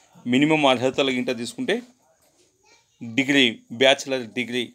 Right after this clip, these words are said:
కనీసం ఇరవై ఒక సంవత్సరాల నుంచి ముప్పై సంవత్సరాలు, ఓబీసీలకైతే మూడు సంవత్సరాలు, ఎస్సీ, ఎస్టీలకైతే ఐదు సంవత్సరాల సడలింపు ఉండడం అనేది జరుగుతుంది.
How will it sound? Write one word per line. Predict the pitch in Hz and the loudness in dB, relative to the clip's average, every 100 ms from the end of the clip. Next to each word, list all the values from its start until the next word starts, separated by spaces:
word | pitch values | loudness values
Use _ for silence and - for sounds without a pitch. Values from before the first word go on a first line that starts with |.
| - | -10
కనీసం | 131 147 143 127 | -8 -6 -6 -6
ఇరవై | 120 | -4
ఒక | 123 120 | -4 -4
సంవత్సరాల | 120 117 120 120 | -8 -6 -4 -4
నుంచి | 123 240 285 _ _ _ _ | -4 -6 -6 _ _ _ _
ముప్పై | 127 123 131 | -6 0 -2
సంవత్సరాలు, | 123 117 110 117 113 - _ _ _ _ _ _ _ _ | 0 -4 0 2 2 -2 _ _ _ _ _ _ _ _
ఓబీసీలకైతే | 131 139 151 143 135 139 127 240 254 _ _ _ _ | 0 2 0 -2 -2 -2 -4 -4 -6 _ _ _ _
మూడు | 123 127 | -4 -4
సంవత్సరాలు, | - 120 113 120 120 | -2 -6 0 0 2
ఎస్సీ, | 127 123 147 | -2 -2 -2
ఎస్టీలకైతే | 131 - 123 127 127 120 | -4 -6 -8 -6 -2 0
ఐదు | 120 113 | 0 -4
సంవత్సరాల | 117 113 123 113 | -8 -6 -4 -4
సడలింపు | 107 - 120 135 147 131 | -4 -2 0 0 -4 -6
ఉండడం | 117 117 117 | -8 -6 -6
అనేది | 120 120 254 - _ _ _ _ _ | -4 -4 -4 -8 _ _ _ _ _
జరుగుతుంది. | 104 123 113 117 _ 113 110 - | -8 -6 -6 -10 _ -8 -6 -8